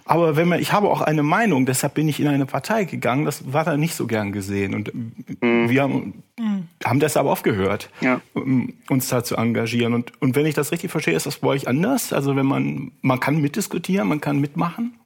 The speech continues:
Speaker 2: Oh ja, auf alle Fälle. Das, äh, liegt jetzt vielleicht daran, dass es eine kleine Partei ist. Es kann durchaus sein, dass das schwieriger wird.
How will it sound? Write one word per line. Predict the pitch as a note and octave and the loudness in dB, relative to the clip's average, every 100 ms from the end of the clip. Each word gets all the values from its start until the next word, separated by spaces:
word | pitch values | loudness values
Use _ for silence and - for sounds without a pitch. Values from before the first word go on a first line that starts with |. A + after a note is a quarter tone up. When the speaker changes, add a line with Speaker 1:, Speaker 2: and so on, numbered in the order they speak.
| - | 0
Speaker 2:
Oh | C3 | 4
ja, | C#3+ | 6
auf | D3+ G#2+ - _ | 6 2 -4 _
alle | A#2 A2+ A2 | 0 2 2
Fälle. | D3 C#3+ - _ - - _ _ | 0 -2 -4 _ -20 -20 _ _
Das, | B2 A2 - - | 0 0 -2 -6
äh, | - - - - - - - - - G#3+ | -6 -6 -8 -8 -10 -10 -10 -10 -8 -2
liegt | D#3 D3+ D#3 - | 2 2 0 2
jetzt | C3 C3 - | 4 4 4
vielleicht | A#2+ A#2+ A#2 | 4 4 4
daran, | A2+ C3+ A#2+ | 4 4 2
dass | A#2 | 0
es | B2 | -2
eine | A#2+ | 0
kleine | A#2+ C3+ B2 | 2 2 0
Partei | B2 - C3 A2 | 0 4 4 6
ist. | G2 - | 2 -2
Es | F#2+ | -6
kann | A2+ A#2 | -4 0
durchaus | A#2 A#2+ A#2 G#2+ | 2 4 2 2
sein, | G#2+ A#2 | 2 2
dass | A#2 - | 0 -2
das | A2+ - | -4 -2
schwieriger | B2 B2+ B2 A2+ G#2 | 2 4 6 4 4
wird. | G#2+ G#2 | 2 0